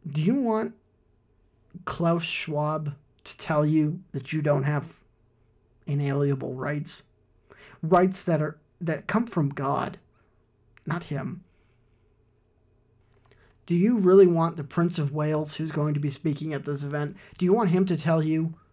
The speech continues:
that you don't have rights that come from God? And he is granted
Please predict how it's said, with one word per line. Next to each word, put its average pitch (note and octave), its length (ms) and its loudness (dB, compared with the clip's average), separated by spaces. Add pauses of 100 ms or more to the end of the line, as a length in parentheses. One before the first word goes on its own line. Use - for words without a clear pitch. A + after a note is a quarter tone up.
(960)
that D3+ 260 0
you F3+ 180 6
don't F#3 280 6
have E3 440 0 (120)
rights D3 640 -2 (2000)
that D3 120 -6
come D3 160 0
from C#3+ 160 -6
God? B2+ 380 -2 (600)
And F#3+ 200 4
he A#3 640 -4
is D#3 180 0
granted D#3+ 800 2